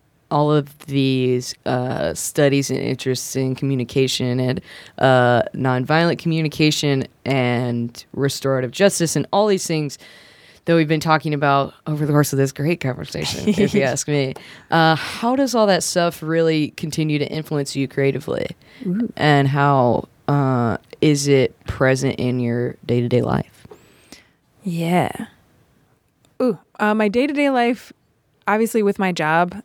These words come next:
Speaker 1: Mm-hmm.
Speaker 2: um, and I try to bring it to my friendships, relationships, family life. Um, that's probably easiest to answer is, like, I'm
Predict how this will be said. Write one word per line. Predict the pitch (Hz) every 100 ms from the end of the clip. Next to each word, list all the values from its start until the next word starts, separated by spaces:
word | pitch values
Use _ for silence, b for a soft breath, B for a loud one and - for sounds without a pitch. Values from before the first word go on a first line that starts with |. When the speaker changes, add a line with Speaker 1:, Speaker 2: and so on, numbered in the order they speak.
| -
Speaker 1:
Mm-hmm. | 147 180
Speaker 2:
um, | 190 180 170 170 170 b b b b b b b b
and | 208 226
I | 233
try | - 240
to | 233
bring | 226
it | 226 - - _
to | - 220 208
my | 202 190 190 190 185 185 190 175 b b b b b _ _ _ _ _ _ _
friendships, | - 208 196 196 185 -
relationships, | 190 185 196 185 180 - - - _
family | - 185 185 185 185 180 -
life. | 196 180 170 175 - - -
Um, | 180 175 165 165 170 _ _ _ b b
that's | - 208
probably | 240 190
easiest | - 180 220 233 -
to |
answer | - 220 262
is, | 226 185
like, | 156 156 -
I'm | 170 160 156 165 165